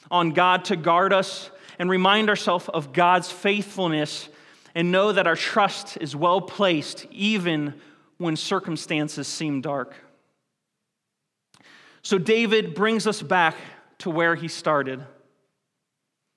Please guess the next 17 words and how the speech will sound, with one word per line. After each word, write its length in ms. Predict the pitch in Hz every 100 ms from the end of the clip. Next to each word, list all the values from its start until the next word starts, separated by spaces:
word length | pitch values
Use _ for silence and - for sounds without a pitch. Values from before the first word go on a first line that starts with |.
| _ _ _ -
The 80 | 175
wicked 360 | 185 202 196
are 160 | 196 170
all 180 | 165 180
around. 520 | 165 143 139 135 143 - _ _ _ _ _ _ _ _ -
The 80 | 151
godly 520 | 160 160 170 175 170
and 100 | 156
faithful 640 | - 160 160 - 147 147
are 140 | 143 147
decreasing. 840 | 143 - 165 147 - 143 131 135 - _ _ _ _ _ _ _ _
There 160 | 147 160
is 120 | 147
loneliness, 1040 | 151 165 190 190 190 190 190 - - - - _ _ _ _ _
there 180 | 151 151
is 100 | 151
suffering, 760 | - 208 185 185 180 175 175